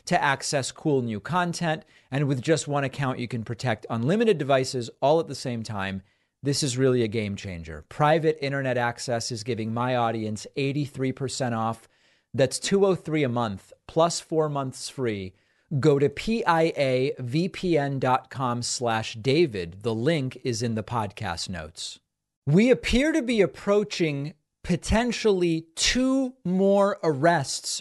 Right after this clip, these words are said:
of failed former President Donald Trump. First and foremost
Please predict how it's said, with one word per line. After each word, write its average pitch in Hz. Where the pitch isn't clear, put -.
of 139
failed 156
former 147
President 135
Donald 117
Trump. 87
First -
and 170
foremost 139